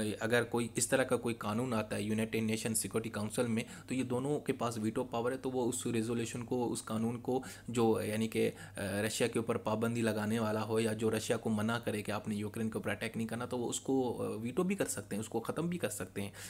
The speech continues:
तो ये भी सिचुएशन है, लेकिन ज़्यादातर सिचुएशन ये है कि अगर इन तीनों सिचुएशन में देखा जाए तो overall एक ये होगा कि एक बड़ी ना एक कन्फ्लिक्ट होगा और बड़ा नुकसान होगा सब कंट्रीज़ का।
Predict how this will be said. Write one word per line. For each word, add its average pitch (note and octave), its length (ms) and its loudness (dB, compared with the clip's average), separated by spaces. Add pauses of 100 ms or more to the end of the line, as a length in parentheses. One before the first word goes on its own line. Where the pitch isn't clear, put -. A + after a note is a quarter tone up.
(140)
तो C3 60 4
ये B2 180 2
भी F3+ 120 2
सिचुएशन A2 520 0
है, F#2+ 100 -6 (220)
लेकिन C#3 180 0
ज़्यादातर C#3+ 360 2 (100)
सिचुएशन C3 360 -2
ये A#2 240 2
है A2+ 120 2
कि C3 120 0
अगर A#2 400 0 (240)
इन D3 100 0
तीनों F3+ 420 2
सिचुएशन C#3+ 420 0
में C#3+ 140 -2
देखा A2+ 240 2
जाए C3+ 180 2
तो C#3+ 140 0
overall C3+ 380 4
एक B2+ 200 0
ये A#2 120 0
होगा A#2+ 240 2
कि B2+ 220 0
एक B2 180 -2
बड़ी B2 200 0
ना B2 160 -2
एक A2 300 -4
कन्फ्लिक्ट A#2 440 -2
होगा A2+ 220 0
और B2+ 140 2
बड़ा B2 200 0
नुकसान A2 540 0
होगा G#2 180 -2
सब G2 200 -4
कंट्रीज़ G2 420 -4
का। - 160 -4